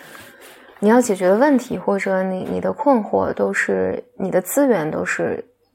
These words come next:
有一致性的，所以它必然是一个连续体。我，我想回来说这个，就是实际上有一些精分，就传统的精分对，对咨询中录音、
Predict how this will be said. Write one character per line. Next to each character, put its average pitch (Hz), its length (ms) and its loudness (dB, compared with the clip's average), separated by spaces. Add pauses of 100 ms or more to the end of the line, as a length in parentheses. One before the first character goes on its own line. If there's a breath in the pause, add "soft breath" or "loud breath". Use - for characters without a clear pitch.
有 175 180 2
一 156 100 -4
致 226 200 0
性 - 260 -6
的， - 80 -6
所 226 160 -2
以 - 20 0
它 240 60 2
必 302 160 0
然 180 240 0
是 - 120 0
一 - 20 -2
个 151 80 -4
连 - 180 -10
续 - 140 -14
体。 - 200 -20 (1500 loud breath)
我， 220 100 2
我 220 220 6
想 233 200 2
回 196 60 0
来 208 140 4
说 254 160 2
这 247 180 4
个， 202 140 -4
就 220 160 -2
是 202 400 4 (760 loud breath)
实 - 220 0
际 330 140 4
上 302 120 6
有 - 200 4
一 - 40 0
些 233 240 2
精 254 220 4
分， 254 220 6
就 247 100 6
传 208 240 2
统 247 260 4
的 196 220 2
精 208 260 0
分 214 360 4
对， 202 440 4 (760 loud breath)
对 247 120 4
咨 254 220 -2
询 226 180 2
中 240 240 4
录 247 200 6
音、 240 500 2